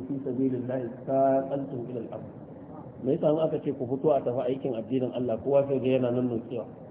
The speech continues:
To, kowa sai ya noke. Kowa sai ya noke daga cikin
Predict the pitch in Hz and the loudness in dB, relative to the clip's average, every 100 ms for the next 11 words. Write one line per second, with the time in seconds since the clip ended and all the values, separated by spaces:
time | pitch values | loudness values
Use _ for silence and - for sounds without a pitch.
0 | - - - - - - - - - 151 | -18 -18 -18 -18 -18 -18 -8 -6 4 6
1 | 143 147 147 147 147 - - - - - | 6 4 4 6 4 0 -12 -16 -16 -16
2 | - - - - - - - - - - | -16 -14 -16 -18 -18 -18 -14 -14 -16 -18
3 | - - - - - - 156 156 165 160 | -18 -18 -18 -18 -4 6 8 8 6 6
4 | 165 156 131 117 113 - | 4 4 2 0 -2 0